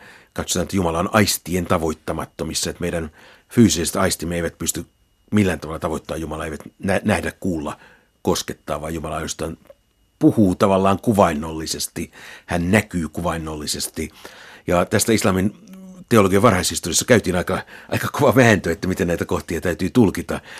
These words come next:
Toiset tuli jopa sitä mieltä, että, että kaikki nämä tällaiset ihmisen kaltaiset antropomorfiset piirteet, mitä Jumalasta sanotaan, ne on täysin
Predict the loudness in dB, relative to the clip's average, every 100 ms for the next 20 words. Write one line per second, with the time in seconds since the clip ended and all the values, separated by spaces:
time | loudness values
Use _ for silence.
0 | -20 -20 _ 2 4 0 0 0 0 2
1 | 2 0 -2 -4 -6 -6 -8 -6 -6 2
2 | 2 2 -2 -4 -4 -6 -6 -12 -20 -20
3 | -20 -20 _ _ _ -2 0 -2 0 0
4 | 0 0 0 0 -2 -4 -2 0 -2 -2
5 | -8 -4 -4 -2 -4 -6 -4 -4 -2 -2
6 | -2 -2 -4 -2 -2 -2 -4 -4 -2 -2
7 | -2 -8